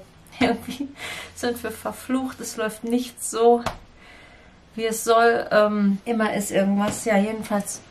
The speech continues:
musste ich dann zeitig los heute Morgen. Und ja, dann Calvino sollte zur Schule. Ich hatte euch Anfang der Woche <laughs> erzählt, dass er Bauchschmerzen hatte und dass wir in der Kinderklinik waren und das aber nichts Lebensbedrohliches und dann nochmal beim Hausarzt und dann ging's ihm auch besser.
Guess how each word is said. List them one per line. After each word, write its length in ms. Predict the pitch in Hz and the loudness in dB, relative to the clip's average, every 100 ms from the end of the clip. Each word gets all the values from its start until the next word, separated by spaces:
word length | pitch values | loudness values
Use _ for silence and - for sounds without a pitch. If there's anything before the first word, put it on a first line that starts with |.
| - - | -14 -4
musste 300 | 233 247 233 | -2 -2 -2
ich 100 | 220 | -2
dann 180 | 220 | -4
zeitig 500 | 214 220 240 233 196 | -2 -2 -2 -4 -6
los 300 | 220 262 294 311 | -4 -4 -4 -8
heute 220 | 262 - | -8 -4
Morgen. 480 | 240 226 226 226 233 - - - - - | -2 -2 -4 -6 -8 -12 -18 -20 -20 -6
Und 680 | 214 226 208 208 196 - - - | -2 0 2 0 -2 -8 -16 -6
ja, 220 | 208 175 | 0 2
dann 300 | 190 202 202 - | 2 0 0 -6
Calvino 420 | - 208 202 202 196 | -12 -8 -4 -2 -2
sollte 300 | 196 202 196 | -4 -6 -10
zur 140 | 202 | -12
Schule. 320 | - 262 269 | -12 -8 -6
Ich 140 | 240 226 | -6 -8
hatte 240 | 214 - | -12 -10
euch 160 | 208 208 | -8 -6
Anfang 340 | 214 226 220 | -6 -8 -6
der 200 | 208 208 | -6 -4
Woche 240 | 214 - | -6 -6
<laughs> 100 | 202 175 | -6 -4
erzählt, 520 | - - - - 214 - - - - - - - | -6 -6 -8 -10 -12 -18 -20 -20 -20 -20 -20 -12
dass 240 | 226 214 | -8 -4
er 140 | 196 185 | -2 -2
Bauchschmerzen 720 | 208 233 240 254 240 - 226 | 0 0 0 -2 -2 -4 -8
hatte 380 | 226 - - 208 | -10 -12 -10 -8
und 140 | 185 175 | -6 -8
dass 200 | 175 - | -10 -8
wir 120 | 175 170 170 | -4 -2 -2
in 80 | 175 | -4
der 100 | 180 | -4
Kinderklinik 880 | 180 254 247 240 - 233 220 214 - | -6 -4 -2 -2 -4 -6 -4 -8 -6
waren 560 | 202 202 196 190 190 196 | -4 -2 -2 -2 -4 -2
und 260 | 170 170 | -4 -4
das 180 | 185 - | -6 -4
aber 220 | 185 175 | -2 0
nichts 340 | 175 170 - - | 2 0 -4 -8
Lebensbedrohliches 960 | 190 175 - 202 220 233 233 - 196 | -6 -6 -8 -6 0 2 0 -4 -4
und 80 | 180 | -2
dann 100 | 175 | -2
nochmal 220 | 175 175 | -2 -2
beim 200 | 175 175 | -2 -2
Hausarzt 640 | 208 240 240 208 196 190 190 | 0 -2 -2 -6 -6 -6 -2
und 80 | |
dann 120 | 190 190 | 0 0
ging's 260 | 202 - | -4 -4
ihm 140 | 202 180 | -4 -4
auch 100 | 180 | -4
besser. 500 | 190 190 - 285 | -4 -4 -2 -4